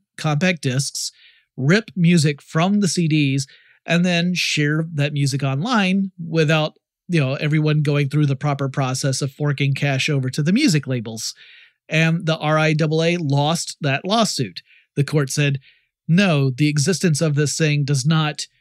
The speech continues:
automatically mean what you say it means." They're certainly not liable for people taking that, that, uh, path. People might, but it's not the fault of the company for that.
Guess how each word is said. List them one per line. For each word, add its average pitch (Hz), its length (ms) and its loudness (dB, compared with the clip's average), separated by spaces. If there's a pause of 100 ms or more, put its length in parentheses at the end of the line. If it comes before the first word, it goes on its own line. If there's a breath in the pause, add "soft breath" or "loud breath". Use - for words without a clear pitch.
(580)
automatically 156 840 4
mean 151 480 2 (320)
what 156 420 -2
you 156 220 2
say 269 300 0
it 190 160 0 (140)
means." 143 600 -4 (400)
They're 165 100 4
certainly 202 400 2
not 160 320 4 (220)
liable 143 760 0 (460)
for 143 220 0
people 139 560 0 (440)
taking 139 340 0
that, 123 260 -4 (180)
that, 120 300 -4 (120)
uh, 120 200 -6
path. 123 560 -6 (180)
People 156 260 0
might, 185 420 0 (600 soft breath)
but 139 260 0 (360)
it's 135 260 -6
not 151 220 -2
the 143 40 -8
fault 147 240 -2
of 117 100 -2
the 127 80 -10
company 170 420 -2
for 117 160 -8
that. 113 300 -6